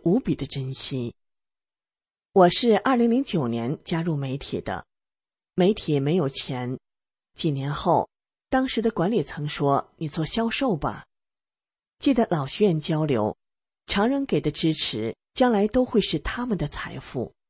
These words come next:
当时开始做广告时，不敢有任何松懈，每个会议前都要发很长时间的正念，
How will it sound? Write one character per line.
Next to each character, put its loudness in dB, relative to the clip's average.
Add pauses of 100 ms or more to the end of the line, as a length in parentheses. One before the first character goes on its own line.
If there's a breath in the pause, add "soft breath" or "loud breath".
(960)
当 2
时 2
开 -2
始 0
做 0
广 -6
告 -2
时， -4 (260)
不 2
敢 0
有 0
任 0
何 -6
松 -6
懈， -6 (680)
每 6
个 0
会 -2
议 2
前 -6
都 4
要 6
发 -4
很 -8
长 -4
时 -4
间 -4
的 -4
正 -8
念， -8